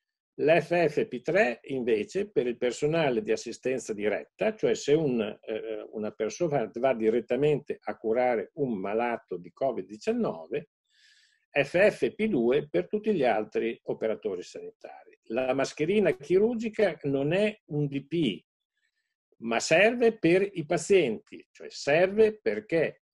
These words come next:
gli sternuti, le goccioline di flughe emesse da un soggetto infetto non contaminano le altre persone.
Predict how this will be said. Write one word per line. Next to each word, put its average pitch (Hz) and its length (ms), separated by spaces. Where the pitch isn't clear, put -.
gli 110 120
sternuti, 123 1160
le 107 220
goccioline 123 520
di 123 120
flughe 123 420
emesse 110 500
da 107 140
un 117 240
soggetto 123 920
infetto 170 840
non 147 400
contaminano 104 1000
le 135 140
altre 80 360
persone. - 480